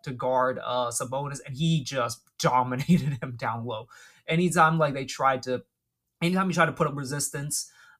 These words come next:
uh, Sabonis would just kinda bump him out the way, and, you know, they would need a double team to, to, uh, to have any hope of stopping him. And then for s-, and then, like, they try to stretch where they put Aaron Nesmith on him, and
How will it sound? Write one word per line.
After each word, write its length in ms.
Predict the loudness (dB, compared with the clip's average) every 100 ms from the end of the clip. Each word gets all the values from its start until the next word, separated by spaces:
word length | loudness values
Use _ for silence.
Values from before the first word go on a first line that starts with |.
| 0
uh, 240 | 4 4
Sabonis 360 | 4 0 2 2
would 40 |
just 180 | 0 -2
kinda 240 | 0 0 0
bump 240 | 2 2 0
him 120 | 2
out 160 | 2 2
the 100 | -2
way, 360 | -4 -4 -8
and, 300 | -8 -8 -6
you 80 | -4
know, 100 | -4
they 200 | 0 0
would 160 | 0 0
need 460 | 2 4 6 4 -2 -8
a 80 |
double 300 | -4 -4 -4
team 260 | -8 -10 -10 -8
to, 220 | -8 -8 _ _ -12
to, 180 | -10 -10
uh, 280 | -6 -6 -8 -12 _ _ _ -6
to 400 | -4 -4 0 4
have 120 | 4
any 120 | 2
hope 260 | 0 -2 -2
of 80 | -2
stopping 480 | 0 2 2 -2 -8
him. 140 | -2
And 120 | 4
then 220 | 4 4 0 -14 -8
for 100 | -2
s-, 200 | -2 0
and 120 | 0
then, 200 | 2 0 2
like, 160 | 4 6
they 120 | 4
try 260 | 4 6 6
to 60 | 6
stretch 500 | 2 2 4 4 2
where 140 | 0
they 260 | 2 0 -2
put 280 | 0 0 0
Aaron 320 | 0 0 0 -2
Nesmith 500 | 0 2 2 2 4
on 160 | 4
him, 140 | 4 2
and 180 | -2